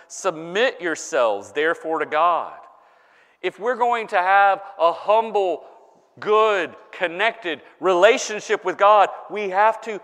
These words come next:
submit ourselves to him. I've often said that submission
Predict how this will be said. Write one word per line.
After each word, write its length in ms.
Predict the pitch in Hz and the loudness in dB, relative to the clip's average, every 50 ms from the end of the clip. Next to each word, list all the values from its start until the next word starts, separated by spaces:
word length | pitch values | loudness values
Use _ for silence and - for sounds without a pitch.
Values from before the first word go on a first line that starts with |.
| - _ | -16 _
submit 880 | - - - - 214 190 160 170 175 180 202 254 277 - - - - - | -20 -12 -4 -4 -2 -2 -4 -8 -10 -6 -2 -2 -2 -2 -4 -12 -8 -4
ourselves 1300 | 151 165 165 156 143 135 131 - - - 139 123 107 95 85 80 71 69 - _ _ - - - _ _ | 0 2 2 2 2 0 -2 -6 -6 -4 -2 -2 -2 -2 -6 -8 -14 -18 -20 _ _ -20 -20 -20 _ _
to 180 | - 131 120 101 | -16 -14 -14 -14
him. 200 | 92 87 78 71 _ _ _ _ _ _ _ _ _ _ _ _ _ _ _ _ _ _ _ _ _ _ _ _ _ _ _ _ _ _ _ _ _ _ _ _ _ _ _ _ _ _ _ _ _ | -14 -16 -18 -20 _ _ _ _ _ _ _ _ _ _ _ _ _ _ _ _ _ _ _ _ _ _ _ _ _ _ _ _ _ _ _ _ _ _ _ _ _ _ _ _ _ _ _ _ _
I've 180 | - 135 151 147 | -4 -2 0 0
often 380 | 160 165 165 - - 156 131 123 | 0 0 0 -2 -6 -12 -14 -14
said 320 | - - 147 139 123 107 | -8 -6 -4 -4 -4 -4
that 180 | 120 123 - - | -8 -8 -8 -12
submission 1000 | - - 147 120 113 117 131 151 170 - - - - 117 95 92 92 92 92 | -12 -12 -12 -12 -12 -14 -12 -12 -12 -12 -12 -14 -14 -14 -16 -16 -20 -20 _